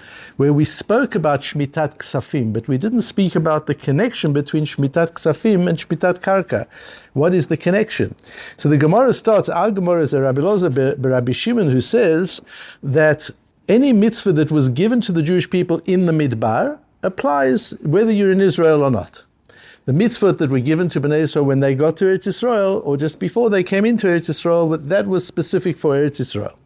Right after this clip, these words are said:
Two exceptions, one of them being Hashmatat Ksafim. "She'af al pi shenitztavu aleim lachar knisat ha'am la'aretz noheget be-, bein ba'aretz bein b'chutz la'aretz."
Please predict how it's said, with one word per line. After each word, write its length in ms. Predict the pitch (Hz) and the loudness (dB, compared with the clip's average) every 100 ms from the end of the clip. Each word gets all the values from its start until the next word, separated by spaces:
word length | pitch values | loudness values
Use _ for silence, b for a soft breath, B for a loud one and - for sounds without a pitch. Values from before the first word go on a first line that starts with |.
| - | -4
Two 140 | 220 | 0
exceptions, 680 | 208 123 151 151 - 233 226 | 2 2 0 0 0 0 2
one 220 | 160 233 | 2 2
of 100 | 226 | 2
them 160 | 165 165 | 2 0
being 220 | 170 180 | 2 2
Hashmatat 680 | 160 151 - 151 - 180 180 | 2 0 0 -2 0 -4 -4
Ksafim. 480 | - - - 104 - _ _ - | -6 -4 -2 -6 -8 _ _ -6
"She'af 420 | - - 214 233 | -2 2 0 2
al 120 | 214 | 0
pi 140 | 196 | 0
shenitztavu 840 | 180 180 151 143 - 139 127 214 214 | -2 0 -2 -4 -2 -2 0 2 2
aleim 300 | 180 147 143 | 2 2 0
lachar 360 | 120 - 165 | -2 -2 -2
knisat 460 | 180 175 156 190 190 | -2 -4 -2 -2 0
ha'am 220 | 185 180 | 0 0
la'aretz 420 | 196 240 208 185 | 0 0 0 -2
noheget 480 | 180 160 202 202 180 | -2 0 0 -2 -2
be-, 300 | 160 151 147 139 | 0 0 -2 -2
bein 280 | 170 196 | 0 2
ba'aretz 320 | 156 147 147 - | 2 2 2 0
bein 200 | 156 147 | 0 0
b'chutz 320 | - 131 - | -4 -4 -4
la'aretz." 320 | 104 104 | -6 -6